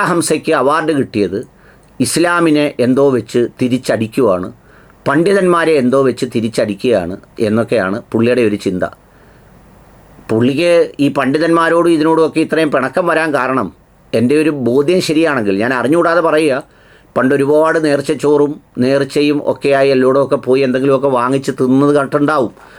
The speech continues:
അങ്ങനെ തിന്നുന്നവർക്കാണ് പിൽക്കാലത്ത് ഇതിനോട് ഭയങ്കര സംഗതി തോന്നുന്നത്. ഏതായാലും ഈ പറയുന്ന അറിവില്ലായ്മയും അതുപോലെ വിവരമില്ലായ്മയും ഒരലങ്കാരമായി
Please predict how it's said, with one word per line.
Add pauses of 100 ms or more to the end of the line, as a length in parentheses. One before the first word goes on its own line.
(160)
അങ്ങനെ
തിന്നുന്നവർക്കാണ്
പിൽക്കാലത്ത്
ഇതിനോട്
ഭയങ്കര (120)
സംഗതി
തോന്നുന്നത്. (400)
ഏതായാലും (800)
ഈ (180)
പറയുന്ന (360)
അറിവില്ലായ്മയും (420)
അതുപോലെ
വിവരമില്ലായ്മയും (480)
ഒരലങ്കാരമായി